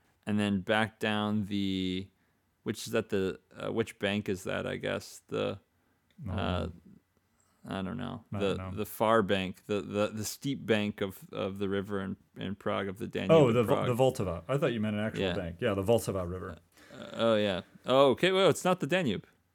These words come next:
Speaker 2: No, no, no. That's, uh, Budapest, I
Speaker 1: Oh.
Speaker 2: believe.
Speaker 1: Oh, that's right. Well, Prague and Budapest are carbon copies, so it's kinda like, uh,
Speaker 2: <laughs>
Speaker 1: um, but the, um, yeah, so then we, uh,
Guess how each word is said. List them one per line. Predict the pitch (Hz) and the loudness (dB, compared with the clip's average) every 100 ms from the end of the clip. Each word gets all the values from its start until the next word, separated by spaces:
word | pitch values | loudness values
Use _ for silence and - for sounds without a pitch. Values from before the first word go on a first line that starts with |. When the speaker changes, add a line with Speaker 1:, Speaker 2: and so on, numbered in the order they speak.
| _ _ - | _ _ 6
Speaker 2:
No, | 139 127 | 8 8
no, | 120 | 4
no. | 110 90 | 2 0
That's, | 110 113 - | -2 -2 -4
uh, | 104 95 | -4 -2
Budapest, | 90 120 107 85 - | -2 -2 -2 -8 -6
I | 95 | -6
Speaker 1:
Oh. | |
Speaker 2:
believe. | 107 92 90 95 - - | -4 -4 -6 -10 -16 -2
Speaker 1:
Oh, | 131 135 127 113 | 2 4 4 2
that's | 104 - | 0 0
right. | 101 92 | -2 -2
Well, | - 107 107 95 - _ _ | 0 2 2 0 -10 _ _
Prague | 117 123 110 | -2 0 0
and | 95 | -2
Budapest | 92 104 98 95 101 - | 0 -2 -2 -4 -6 -8
are | 101 101 101 123 _ _ | -8 -6 -8 -12 _ _
carbon | - 101 - - | -6 -6 -6 -8
copies, | 90 90 - 110 | -8 -8 -12 -12
so | - | -12
it's | - - | -12 -12
kinda | - 107 | -12 -10
like, | 104 110 - | -10 -12 -4
uh, | - 101 104 - - _ _ | -2 -2 -4 -8 -10 _ _
Speaker 2:
<laughs> | _ _ _ _ - | _ _ _ _ 0
Speaker 1:
um, | 127 127 123 120 - _ _ | 4 6 4 2 -2 _ _
but | 117 143 143 | 2 2 6
the, | 151 139 | 4 8
um, | 139 131 120 110 _ _ _ - _ _ _ | 6 6 2 -6 _ _ _ -20 _ _ _
yeah, | - 196 | 2 2
so | 127 139 | 4 0
then | 147 151 | 0 0
we, | 151 143 139 | 0 2 2
uh, | 135 135 131 | 2 2 2